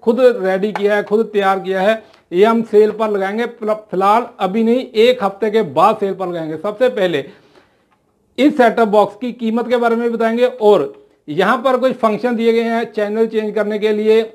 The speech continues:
और ओके का बटन है, साथ में मेन्यू, वॉल्यूम के बटन है, साथ में मेन्यू का बटन है, और ये एमपीजी टू सेटअप बॉक्स है, और साथ में इसके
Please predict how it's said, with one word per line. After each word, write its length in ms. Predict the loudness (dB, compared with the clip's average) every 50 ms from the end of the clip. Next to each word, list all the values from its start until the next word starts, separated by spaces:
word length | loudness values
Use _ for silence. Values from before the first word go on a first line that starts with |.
| -16 _ -4
और 120 | -2 -2
ओके 480 | -2 0 0 -2 0 0 2 2 4 4
का 100 | 2 2
बटन 260 | 0 0 -2 -2 0
है, 140 | 0 0 2
साथ 240 | 2 2 0 0 0
में 80 | -4 -4
मेन्यू, 340 | -4 -4 -4 -4 -4 -6 -4
वॉल्यूम 520 | -2 0 2 2 2 2 0 0 -2 -4
के 280 | -8 -10 -10 -6 -4 -4
बटन 240 | -2 -2 -4 -4 -2
है, 60 | -2 -2
साथ 140 | -2 -2 -2
में 100 | -4 -4
मेन्यू 300 | -2 -2 0 0 0 0
का 100 | 2 0
बटन 240 | 0 -2 -2 -2 -4
है, 200 | -4 -4 -6 -8 -14 _ _ _ _ 0
और 440 | 4 4 4 4 2 0 -6 -12 _ _ _ _ _ _ _ _ _ _ _ _ _ _ _ _ -6
ये 500 | 0 4 6 6 6 4 2 -4 -12 -8
एमपीजी 380 | -6 -6 -6 -6 -6 -6 -6 -6
टू 200 | -6 -6 -6 -4
सेटअप 280 | 0 0 0 0 -2 -4
बॉक्स 240 | -4 -6 -6 -6 -6
है, 100 | -10 -10 -10 -8 -4
और 140 | -4 -4 -2
साथ 320 | 0 2 4 4 4 2
में 140 | 0 -4 -4
इसके 340 | -4 -4 -4 0 2 2